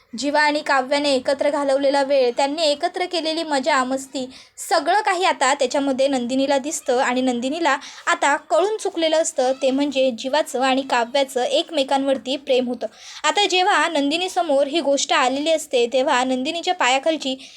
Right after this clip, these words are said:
जमीनच सरकलेली असते. तिला कळतच नसतं की आपण काय रिॲक्ट व्हावं, कसं रिॲक्ट व्हावं. तिच्या पुढे सगळं अगदी ब्लँक झालेलं असतं. तोपर्यंत जीवा बाथरूममधून ओरडतो, "नंदिनी, टॉवेल दे गं,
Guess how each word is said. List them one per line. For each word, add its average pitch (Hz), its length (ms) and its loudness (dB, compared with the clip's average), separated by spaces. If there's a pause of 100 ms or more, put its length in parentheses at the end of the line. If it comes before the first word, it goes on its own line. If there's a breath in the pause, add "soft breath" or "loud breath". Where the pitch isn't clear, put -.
(160 loud breath)
जमीनच 415 520 -2
सरकलेली 339 460 0
असते. 285 340 0
तिला 339 240 -2
कळतच 320 540 0
नसतं 311 360 -2
की 247 140 -2
आपण 294 300 0
काय 330 320 0
रिॲक्ट 320 340 0
व्हावं, 262 260 0
कसं 294 340 0
रिॲक्ट 339 360 2
व्हावं. 247 240 -2 (380 loud breath)
तिच्या 370 220 0
पुढे 330 340 0
सगळं 302 380 -2
अगदी 302 360 -2
ब्लँक 285 460 -2
झालेलं 262 400 0
असतं. - 240 -8 (920)
तोपर्यंत 403 580 2 (460 loud breath)
जीवा 359 220 2
बाथरूममधून 359 560 0
ओरडतो, 269 380 0 (320 loud breath)
"नंदिनी, 440 400 2
टॉवेल 403 340 4
दे 453 120 2
गं, 370 160 2